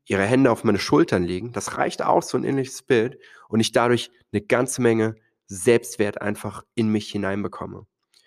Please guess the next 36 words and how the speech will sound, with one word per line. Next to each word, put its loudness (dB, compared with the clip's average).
Das -2
nennt 4
sich -10
innere 2
Aufstellungsarbeit 0
übrigens. -8
Wenn 2
ich -2
sage, 4
„Stell -2
deine -2
Eltern -4
hinter -4
dich“, -6
dann, -2
ähm, -6
ist -6
das -2
ein 0
sehr 2
bewusster -4
Vorgang. -2
Wenn 0
deine 4
Eltern -4
stark -4
sind, -6
geben -2
sie -4
dir -2
normalerweise -4
diese -4
Energie. -4
Wenn -4
deine -2
Eltern, -4